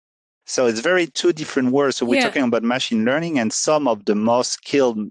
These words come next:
Speaker 1: machine learning scientists, they come and say, "Well, I want to do a lot of algorithms." Say, "Well, maybe you're not in the right place for that," because, uh, as a corporate, we have many, uh,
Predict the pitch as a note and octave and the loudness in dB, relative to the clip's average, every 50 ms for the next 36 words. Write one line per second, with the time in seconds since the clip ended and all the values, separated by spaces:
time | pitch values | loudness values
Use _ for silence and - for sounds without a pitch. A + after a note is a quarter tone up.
0 | - B2+ A#2 A2+ A#2 - - A#2 A2+ A#2 A#2 A2+ G#2+ G2+ G2+ - - C#3+ D3 D#3 | -8 -4 -4 -4 -2 -2 0 0 0 2 0 0 -2 -2 -4 -4 -2 -2 0 0
1 | D3+ C3+ - - F2 E2+ - A2+ - - C3+ B2+ A#2+ G2+ G2 - - A#2+ B2+ C#3+ | 0 -2 -4 -6 -10 -6 -6 -6 -2 -2 -2 0 0 -2 -4 -2 -2 -2 0 2
2 | C#3 C3+ B2+ B2+ C3+ C#3 C#3 C3+ B2+ - C#3+ C#3 C3 B2+ C3+ C#3+ D3 C#3 C3 A#2 | 2 2 2 2 2 2 2 0 0 0 2 2 4 4 4 2 2 2 2 0
3 | B2 A2+ A2 A#2+ B2 C3+ D3+ D3 B2 A#2+ G2 F#2 - - G#2+ G2 G2+ G#2+ G2 F#2 | -2 -2 0 0 0 2 2 0 0 -2 -4 -6 -4 -2 0 2 2 2 2 0
4 | - _ _ _ _ - A#2 A#2 A#2+ C3 C3 B2 A2+ G#2+ A#2 B2 B2 - - A#2+ | -2 _ _ _ _ -2 -2 0 2 2 2 2 2 2 2 0 -2 -2 -2 -2
5 | A2 G2+ A2 G#2 G#2 G#2 _ - - C#3 C3+ D3+ D3 B2+ - - G#2+ F#2 F#2+ F2+ | 0 0 0 0 0 -2 _ -6 -2 0 2 2 0 0 0 -2 0 2 2 0
6 | E2+ - _ - G2+ - - G2+ F#2+ F#2+ - - _ _ _ _ _ _ _ _ | 0 -2 _ -10 -14 -6 -2 0 0 0 0 -4 _ _ _ _ _ _ _ _
7 | _ - A2 G#2 G#2 G2+ G2 G2 - - - - A#2 A2 A2 - - - D3+ E3 | _ -4 -2 0 2 2 2 0 0 0 0 -2 0 0 -2 -4 -2 0 0 0
8 | D3+ - C3+ A2+ G2+ F#2+ - - A2 G2+ F#2+ F2 - - _ - G#2+ G#2 G#2+ A#2 | 0 -2 -2 -2 -2 -2 -2 0 0 2 2 0 -2 -6 _ -8 -4 0 0 2
9 | B2+ C3 C3 C3 C3+ C#3+ D3 _ _ _ _ _ _ _ _ - G2+ G2+ G2 G2 | 2 2 2 2 2 0 -2 _ _ _ _ _ _ _ _ -2 0 0 2 2
10 | G2 | 0